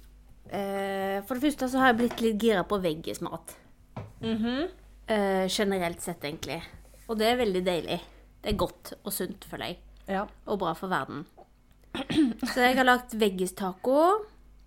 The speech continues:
Speaker 1: mange ganger.
Speaker 2: Ja.
Speaker 1: Og veggisgryterett. Så har jeg hatt fisk, torsk med rotgrønnsaker i ovn og bacon på.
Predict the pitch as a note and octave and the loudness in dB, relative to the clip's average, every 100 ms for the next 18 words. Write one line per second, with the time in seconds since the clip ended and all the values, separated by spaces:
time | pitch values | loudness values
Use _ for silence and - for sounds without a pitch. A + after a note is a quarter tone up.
0 | - A3+ B3 C4+ G#3 F3+ F#3 E3+ B2+ B1 | -6 2 4 4 2 0 -2 -4 -6 -8
1 | - - - - - _ F#3+ F#3+ G#3+ - | -12 -20 -20 -20 -20 _ -2 -2 -4 -12
2 | _ _ - - - - - - - - | _ _ -20 -20 -20 -20 -20 -20 -20 -20
3 | - - G#3+ G#3+ G#3 G3+ G#3 G3+ F3+ F3 | -16 -2 2 4 2 -2 -2 -2 -2 -6
4 | F#3 F3 F#3+ B3 C#4+ - - - A3 G3+ | -8 -6 0 0 -2 -10 -20 -10 -4 -4
5 | G3 - B3 A#3+ - - - - B3 B3 | -4 -6 -6 -6 -8 -10 -14 -8 -8 -6
6 | - - G#3 F#3 E3+ - - - - G3+ | -6 -4 -2 -2 -2 -8 -20 -20 -8 -6
7 | A3 A3 F#3 F#3 F#3+ F3+ - F#3+ F#3 F#3 | -6 -6 -6 -6 -6 -8 -8 -8 -6 -6
8 | - G3 G#3+ G#3 A3+ G#3+ - F3 F#3 G#3+ | -2 -2 -2 -2 0 0 -2 -6 -2 -2
9 | G#3+ - G#3+ G#3 A3 G#3+ G#3+ G#3+ A3 | -2 -6 -6 -6 -4 -2 0 0 -4